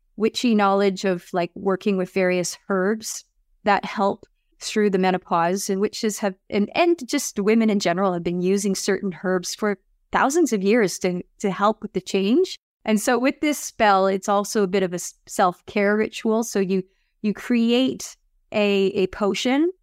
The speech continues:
with really great menopause herbs that include red clover, motherwort, and black cohosh.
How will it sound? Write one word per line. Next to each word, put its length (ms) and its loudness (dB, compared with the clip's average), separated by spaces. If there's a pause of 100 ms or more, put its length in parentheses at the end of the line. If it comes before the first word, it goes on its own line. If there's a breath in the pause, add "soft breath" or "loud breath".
(160)
with 300 -2 (300)
really 360 4
great 500 0 (300)
menopause 640 0
herbs 460 -4 (140)
that 160 -2
include 520 2 (280)
red 200 0
clover, 680 0 (260)
motherwort, 960 0 (340)
and 140 0
black 300 2
cohosh. 760 0